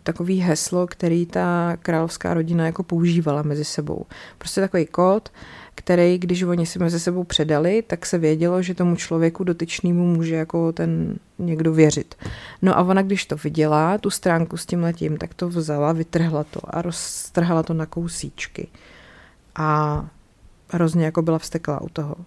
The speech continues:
Tak to prej jako znamenalo, že ví moc dobře, co to heslo znamená. No. Nebo třeba, eh, když, eh, dlouholetá přítelkyně rodiny, která se jmenovala Zina Tolstoj,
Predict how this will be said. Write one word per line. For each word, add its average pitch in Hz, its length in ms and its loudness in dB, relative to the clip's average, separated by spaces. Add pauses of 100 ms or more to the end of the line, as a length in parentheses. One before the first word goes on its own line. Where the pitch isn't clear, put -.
Tak - 160 -12
to 151 100 -4
prej 156 200 0
jako 156 200 -4
znamenalo, 151 460 0
že 156 140 -2
ví 151 120 0
moc 151 200 0
dobře, 156 260 -4
co - 140 -6
to 156 100 -2
heslo 156 320 0
znamená. 139 440 -2 (340)
No. 69 160 -4 (600)
Nebo 180 200 2
třeba, 165 640 2
eh, - 40 -2 (680)
když, 180 520 0
eh, 165 360 2
dlouholetá 202 760 2
přítelkyně 190 580 0
rodiny, 156 420 2
která 185 260 -2
se - 120 -4
jmenovala 180 300 0
Zina 180 280 -2
Tolstoj, 170 680 0